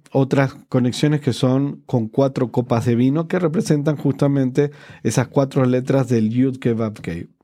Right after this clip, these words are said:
El punto es que tienes quince pasos que interactúan con el nivel del árbol de la vida de Jochma y el nivel del árbol de la vida de Binah.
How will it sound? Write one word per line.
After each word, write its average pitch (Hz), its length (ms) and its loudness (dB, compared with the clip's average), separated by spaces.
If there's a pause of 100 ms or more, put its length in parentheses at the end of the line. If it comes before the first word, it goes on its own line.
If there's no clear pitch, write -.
El 143 180 2
punto 190 460 0
es 165 280 0 (300)
que 131 160 0
tienes 131 680 -2 (320)
quince 151 360 0
pasos 196 540 -2 (280)
que - 100 0
interactúan 147 880 0
con 139 520 -2 (800)
el 131 140 2
nivel 139 400 0
del 131 220 0
árbol 131 320 2
de 131 100 2
la 117 120 0
vida 110 240 0
de 123 100 0
Jochma 214 640 0
y 135 140 2
el 139 100 0
nivel 143 260 0
del 139 140 0
árbol 135 280 0
de 127 80 2
la 120 120 0
vida 120 240 0
de 113 140 0
Binah. 101 380 -6